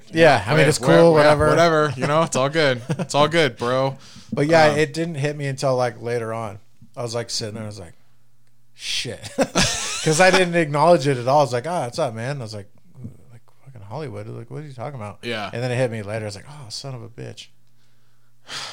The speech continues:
Speaker 2: Yeah. Um, Joey, his little brother, came up,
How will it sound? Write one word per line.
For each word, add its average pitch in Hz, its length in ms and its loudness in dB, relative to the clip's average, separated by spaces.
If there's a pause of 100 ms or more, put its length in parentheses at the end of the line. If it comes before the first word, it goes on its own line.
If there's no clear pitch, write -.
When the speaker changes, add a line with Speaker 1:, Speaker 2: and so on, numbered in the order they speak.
(240)
Speaker 2:
Yeah. 127 380 -2 (140)
Um, 117 440 -4 (180)
Joey, 135 520 0 (260)
his 113 180 -6
little 117 140 -4
brother, 120 420 -2
came 107 360 -10
up, 104 280 -8